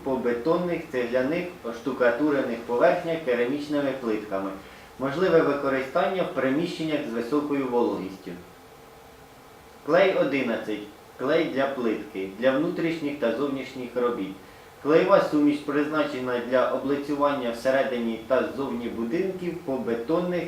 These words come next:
цегляних, цементно-вапняних або цементно-піщаних поверхнях керамічними плитками.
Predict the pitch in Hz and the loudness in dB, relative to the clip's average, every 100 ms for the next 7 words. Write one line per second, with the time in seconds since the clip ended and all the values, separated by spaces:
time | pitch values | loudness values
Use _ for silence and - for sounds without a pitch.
0 | - 127 117 117 117 151 180 - 123 120 | -4 -2 0 2 2 2 -2 -4 -2 0
1 | 131 117 120 110 110 113 160 180 180 175 | -2 -4 -6 -4 -4 -4 -2 -2 -2 -4
2 | - 135 127 131 123 127 127 135 123 117 | -6 2 2 2 -2 -2 -2 -4 -4 -8
3 | 113 113 110 147 160 151 151 135 113 107 | -6 -8 -2 -2 0 -2 -6 -4 0 0
4 | 107 104 98 - - - - 120 120 131 | -2 -8 -10 -10 -16 -20 -8 0 2 2
5 | 160 - 147 143 123 113 107 104 - 101 | 0 -2 -2 -2 -2 0 -2 -2 -6 -6